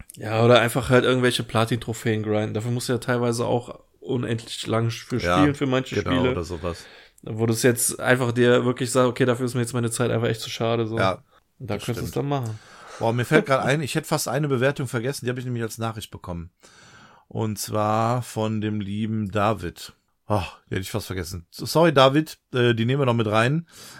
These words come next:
Speaker 2: Äh, „Ich bin David, sieht mich an, beste Folge der Staffel, zehn von zehn, macht weiter so.“ Oh, Gott sei Dank ist es mir noch eingefallen.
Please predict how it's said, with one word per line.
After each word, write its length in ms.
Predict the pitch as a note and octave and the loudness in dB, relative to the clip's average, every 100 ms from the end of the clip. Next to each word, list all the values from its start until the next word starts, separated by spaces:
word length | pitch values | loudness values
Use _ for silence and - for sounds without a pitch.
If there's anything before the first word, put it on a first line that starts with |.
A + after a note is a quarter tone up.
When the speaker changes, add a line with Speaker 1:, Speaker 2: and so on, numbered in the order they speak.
| - | -4
Speaker 2:
Äh, 160 | A#2+ C3 | 0 0
„Ich 100 | - | 2
bin 140 | D3+ | 4
David, 340 | D3+ F3 E3+ | 6 6 4
sieht 200 | C3+ - | 0 -8
mich 180 | D3+ - | -8 -4
an, 200 | D#3 E3+ | 0 2
beste 280 | C#3 D#3 - | 2 0 -2
Folge 340 | C#3 D3 C#3 B2 | 0 2 4 2
der 100 | B2 | 0
Staffel, 340 | D3 C3+ C3+ | -2 -2 -2
zehn 220 | - C3+ | -2 -4
von 180 | B2+ A#2 | -4 -6
zehn, 340 | - A#2 A#2 - - - | -2 -2 -2 -6 -20 -12
macht 300 | - G#2 - | -4 -4 -2
weiter 280 | G#2 G2+ F2 | -4 -4 -6
so.“ 240 | D2+ D2+ - _ _ _ - | -10 -14 -16 _ _ _ -6
Oh, 200 | F#2+ C2 _ _ _ _ _ | -6 -6 _ _ _ _ _
Gott 180 | - A2 | -8 -4
sei 80 | A2+ | -2
Dank 100 | G#2 | -2
ist 60 | F#2+ | -4
es 60 | |
mir 80 | G#2 | -6
noch 120 | F#2+ | -6
eingefallen. 600 | F#2 F2+ E2 - D2+ F2 | -8 -10 -12 -12 -12 -14